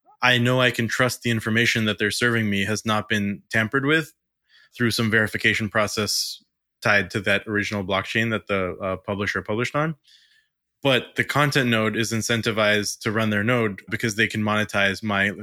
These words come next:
calls to their A P I. So the benefit of this is the publisher can put something out, know that it's gonna be served up in a way that's truthful and not tampered with. The content node basically can serve up this information and get,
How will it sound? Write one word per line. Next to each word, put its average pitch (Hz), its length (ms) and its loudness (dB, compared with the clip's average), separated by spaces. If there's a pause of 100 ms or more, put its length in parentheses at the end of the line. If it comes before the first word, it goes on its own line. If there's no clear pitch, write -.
(120)
calls 98 320 -2
to 113 100 -6
their 98 180 6
A 95 80 2
P 104 160 -2
I. 92 180 0 (760)
So 120 260 0
the 113 80 -2
benefit 131 380 2
of 120 120 0
this 127 220 0
is 117 320 -2
the 123 100 -6
publisher 139 380 0
can 127 160 -2
put 127 160 -4
something 120 320 -2
out, 110 280 0 (520)
know 127 240 2
that 123 120 4
it's 113 120 -2
gonna 120 180 0
be 117 80 2
served 113 360 0
up 113 200 0
in 117 180 -2
a 110 80 0
way 107 260 4
that's 101 360 -4
truthful 123 480 -2
and 113 100 0
not 107 160 0
tampered 117 360 0
with. 113 280 0 (720)
The 123 60 -2
content 127 440 0
node 120 240 0
basically 113 680 0
can 110 160 -4
serve 113 280 -2
up 117 120 0
this - 160 -6
information 110 680 -2
and 107 140 -6
get, 101 140 2